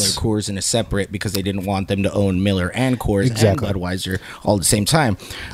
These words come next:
Speaker 1: Um, just even for that, you know, it's no longer an American-made, American-owned company, which
Speaker 2: Mm.
Speaker 1: is important. No problem with it,
Speaker 2: Mm-hmm.
Speaker 1: but it is an important fact for sure. Um, but as far as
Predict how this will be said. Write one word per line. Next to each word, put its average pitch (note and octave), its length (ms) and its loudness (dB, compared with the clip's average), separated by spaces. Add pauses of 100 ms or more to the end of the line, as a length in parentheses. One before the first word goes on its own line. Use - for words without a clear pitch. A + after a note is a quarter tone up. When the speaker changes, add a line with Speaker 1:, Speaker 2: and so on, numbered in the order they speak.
(120)
Speaker 1:
Um, B2+ 320 2
just C#3+ 200 2
even B2+ 200 0
for B2 160 -2
that, A2+ 260 -2
you A#2+ 140 0
know, A2+ 120 2
it's A#2+ 200 2
no C#3 180 2
longer A#2+ 320 0
an G#2 80 -2
American-made, G2+ 680 -2
American-owned A#2+ 680 2
company, A#2 480 0 (340)
which G#2 200 4
Speaker 2:
Mm. - 20 2
Speaker 1:
is A3+ 80 0
important. G3 480 0 (120)
No E3 280 0
problem D#3 320 2
with G#2 160 -4
it, E3+ 140 -6 (180)
Speaker 2:
Mm-hmm. A#2+ 100 4
Speaker 1:
but C#3 140 2
it D3 100 2
is D#3 140 2
an F#3 80 4
important D#3+ 400 0
fact G2 420 -6
for A2+ 160 -2
sure. A#2 380 0 (760)
Um, G#2 680 2 (600)
but B2 240 4
as A#2+ 180 2
far C#3+ 420 2
as B2 640 0